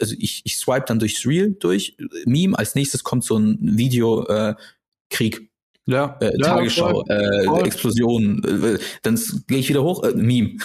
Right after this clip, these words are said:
Speaker 2: Ja.
Speaker 1: Auf einmal anderer Mut.
Speaker 2: Ja.
Speaker 1: Ähm, und ich denke, wenn wir daran ein bisschen arbeiten und n-, nicht Information, Information, Information, sondern überlegen, okay, was kommunizieren wir gerade,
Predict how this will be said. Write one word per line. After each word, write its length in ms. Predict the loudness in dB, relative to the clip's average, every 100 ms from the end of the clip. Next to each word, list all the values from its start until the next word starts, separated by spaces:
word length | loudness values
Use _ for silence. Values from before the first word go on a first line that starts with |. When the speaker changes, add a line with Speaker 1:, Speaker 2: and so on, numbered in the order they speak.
| -4
Speaker 2:
Ja. 80 | -2
Speaker 1:
Auf 100 | 0
einmal 200 | 0 0
anderer 260 | 0 2 2
Mut. 260 | 2 0 -6 -14 -14 -14 -4
Speaker 2:
Ja. 180 | -2 0
Speaker 1:
Ähm, 200 | 0 -4 -14 _ _ _ _ _ -8 -2
und 240 | 0 2
ich 100 | 0
denke, 200 | 0 2
wenn 100 | 2
wir 80 | 2
daran 280 | 2 2 2
ein 20 |
bisschen 300 | 0 -2 0
arbeiten 420 | 0 0 0 0
und 260 | 0 0 0
n-, 200 | -2 0
nicht 300 | 0 0 -4
Information, 680 | -4 -2 0 0 0 0 0
Information, 440 | 0 -2 -2 -2
Information, 500 | 0 -2 -2 0 0
sondern 220 | 2 0
überlegen, 380 | 2 2 2 0
okay, 220 | -2 -2 -2
was 200 | -4 -2
kommunizieren 580 | 0 2 0 0 0
wir 100 | 0
gerade, 580 | -2 -2 -2 0 0 -2